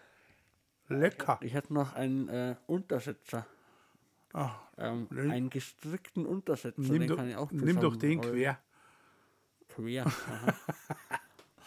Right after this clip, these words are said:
Speaker 2: Das muss man sich jetzt vorstellen, das ist so ein kleines Quadrat
Speaker 1: Ah, ja.
Speaker 2: aus Stoff. So.
Speaker 1: Das ist ja ekelhaft, gell? Aber
Speaker 2: Aha.
Speaker 1: wir gehen, wir gehen gleich wieder raus aus der
Speaker 2: Okay.
Speaker 1: Theke. Also,
Speaker 2: Ja.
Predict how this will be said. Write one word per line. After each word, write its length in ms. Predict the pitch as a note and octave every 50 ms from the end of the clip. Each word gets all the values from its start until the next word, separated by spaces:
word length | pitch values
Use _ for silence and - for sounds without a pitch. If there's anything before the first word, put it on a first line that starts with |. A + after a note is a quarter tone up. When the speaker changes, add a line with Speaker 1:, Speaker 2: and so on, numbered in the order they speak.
| - -
Speaker 2:
Das 160 | - B2+ A#2+ -
muss 220 | D3+ F3+ F3 -
man 80 | G3+ F3
sich 180 | - - -
jetzt 200 | - F3 - -
vorstellen, 560 | - - - D3+ D#3+ F3+ - - - E3+ E3
das 100 | D#3 D3+
ist 180 | D3+ D3 - -
so 60 | -
ein 180 | C#3+ C#3+ C#3+ C#3+
kleines 540 | - - C#3+ B2+ C3+ D3 D#3 D#3 D3 - -
Quadrat 680 | - - C#3+ C3 A#2+ B2 B2 A#2+ B2 D3+ F3+ - - -
Speaker 1:
Ah, 80 | - C#3
ja. 220 | C3 B2+ C3+ D3+
Speaker 2:
aus 220 | A2 A#2 B2+ B2+ - - - - - C3+ _ _ _ _
Stoff. 320 | - - _ - - - - - - _ _ _ _ _ _ _ _ _ _ _ _ _ _ _ _ - -
So. 160 | A#2 A#2+ A#2 A#2
Speaker 1:
Das 140 | - A#2+ B2
ist 160 | D3+ D3+ -
ja 80 | E3 D#3
ekelhaft, 600 | D#3 - F3+ E3 - C#3 A2 A2+ A2+ - - -
gell? 140 | - F3 F3+ - _ _ - - - - - - - - - _
Aber 300 | - C#3 C#3+ D3+ C#3 C#3
Speaker 2:
Aha. 180 | C3+ - - E3
Speaker 1:
wir 100 | E3+ E3+
gehen, 320 | D3+ - F3+ G3+ G3+ F#3+ - -
wir 140 | - F3+ F3+
gehen 260 | D#3+ F3 F3+ G3 F3+
gleich 240 | D3 D#3 D#3 F3 F#3+
wieder 220 | F#3+ F3+ E3+ D3+
raus 240 | C#3+ C3 D3+ F3 -
aus 160 | E3 E3 D3
der 120 | D#3 D#3+ D3
Speaker 2:
Okay. 200 | E3+ D3+ D#3 D3+ - D3 C#3 - - - - - - _ _ _ _
Speaker 1:
Theke. 380 | - - D3 D3 E3+ F#3 D3+ - -
Also, 240 | - F#3+ G#3 F#3 F3
Speaker 2:
Ja. 60 | B2